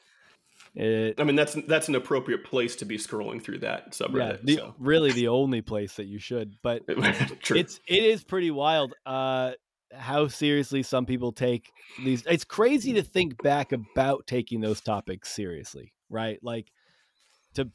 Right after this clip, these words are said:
Speaker 1: to have a real conviction about it when you are so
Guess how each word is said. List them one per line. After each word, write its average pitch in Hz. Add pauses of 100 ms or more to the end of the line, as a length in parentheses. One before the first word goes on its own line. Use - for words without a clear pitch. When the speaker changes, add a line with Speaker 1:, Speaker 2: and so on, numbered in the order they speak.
(120)
Speaker 1:
to 139
have 139
a 139
real 131
conviction 117
about 127
it 139
when 135
you 123
are 110
so 120